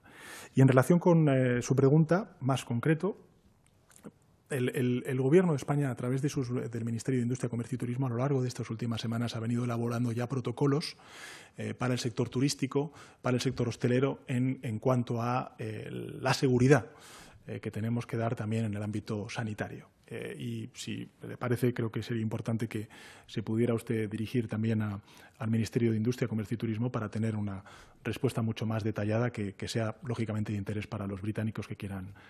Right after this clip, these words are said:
eh, disfrutar de, de nuestro país en el mes de julio y el mes de agosto.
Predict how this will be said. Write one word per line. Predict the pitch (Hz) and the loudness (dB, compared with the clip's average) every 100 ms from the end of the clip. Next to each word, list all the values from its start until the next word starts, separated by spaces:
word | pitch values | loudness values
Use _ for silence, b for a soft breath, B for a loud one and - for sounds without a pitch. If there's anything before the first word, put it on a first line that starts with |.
| B - | B -14
eh, | 113 107 120 143 - - | -10 -8 -10 -12 -14 -4
disfrutar | 127 - 120 117 104 | -2 0 2 2 0
de, | 101 87 | -2 -4
de | 131 107 | -4 -2
nuestro | 107 113 | -2 -4
país | 101 107 - | -2 -4 -2
en | 107 95 92 B B B | -4 -6 -8 B B B
el | - 113 | -2 0
mes | 117 | 2
de | 110 | 2
julio | 120 113 | 2 2
y | 104 | 0
el | |
mes | 98 95 | -4 -8
de | |
agosto. | 104 101 - | -12 -14 -16